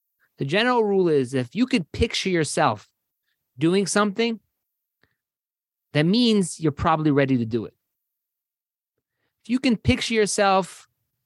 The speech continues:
doing a mitzvah, if you could picture yourself keeping a part of Shabbos or a whole Shabbos,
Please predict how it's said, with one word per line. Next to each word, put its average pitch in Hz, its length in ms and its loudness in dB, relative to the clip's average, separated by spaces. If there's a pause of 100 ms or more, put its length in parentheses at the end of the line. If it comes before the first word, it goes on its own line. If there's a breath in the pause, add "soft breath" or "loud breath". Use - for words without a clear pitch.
(200)
doing 190 240 2
a 170 40 2
mitzvah, - 440 -4 (400)
if 180 180 -12
you 240 60 -2
could 220 180 0
picture 220 300 0
yourself 185 760 2 (840)
keeping 190 360 2
a 170 60 2
part 180 240 0
of 160 100 0
Shabbos 147 600 0
or 165 140 0
a 156 80 4
whole 196 180 0
Shabbos, - 560 -4